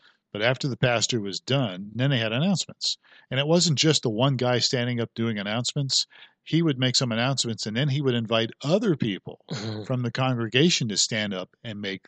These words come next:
Speaker 1: their announcements. And so you had, it's like, you know, it's like people popping up all over the auditorium saying, "Oh, yeah, I've got this going on here,"
Speaker 2: Mm-hmm.
Speaker 1: you know. And, and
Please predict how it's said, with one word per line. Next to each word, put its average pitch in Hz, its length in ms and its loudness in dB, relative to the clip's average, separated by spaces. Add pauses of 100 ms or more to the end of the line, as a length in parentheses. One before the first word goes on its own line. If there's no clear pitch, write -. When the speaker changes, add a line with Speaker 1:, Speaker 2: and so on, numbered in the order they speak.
(160)
Speaker 1:
their 190 240 4
announcements. - 800 -2 (480)
And 123 100 -2
so - 120 4
you 135 180 4
had, 117 180 2
it's 120 200 -4
like, 120 160 0 (140)
you 147 120 -2
know, 123 80 0
it's 104 140 -4
like 117 140 -2 (280)
people 139 300 -4
popping 143 380 2
up 143 240 2
all 120 200 -2
over 120 140 -2
the 107 120 -2
auditorium 101 760 0 (220)
saying, 123 240 -2
"Oh, 226 140 0
yeah, 233 280 0
I've 190 100 0
got 208 180 0
this - 180 -2
going 165 280 -2
on 151 180 -2
here," 156 320 4
Speaker 2:
Mm-hmm. 104 240 -2
Speaker 1:
you 117 80 -2
know. 117 220 0 (420)
And, 156 120 -2
and 151 160 -2